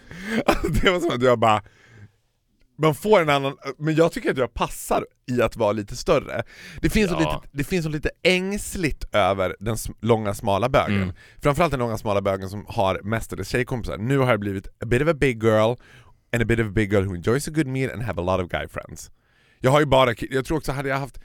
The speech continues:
Speaker 1: tjejkompisar nu, då hade jag ju också blivit body-shamed på ett annat, alltså, m-, sådär subtilt som tjejer gör.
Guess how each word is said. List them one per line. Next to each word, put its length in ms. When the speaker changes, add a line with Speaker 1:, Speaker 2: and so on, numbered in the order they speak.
Speaker 1:
tjejkompisar 1120
nu, 420
då 120
hade 220
jag 80
ju 60
också 220
blivit 320
body-shamed 880
på 80
ett 80
annat, 260
alltså, 180
m-, 280
sådär 260
subtilt 560
som 140
tjejer 220
gör. 260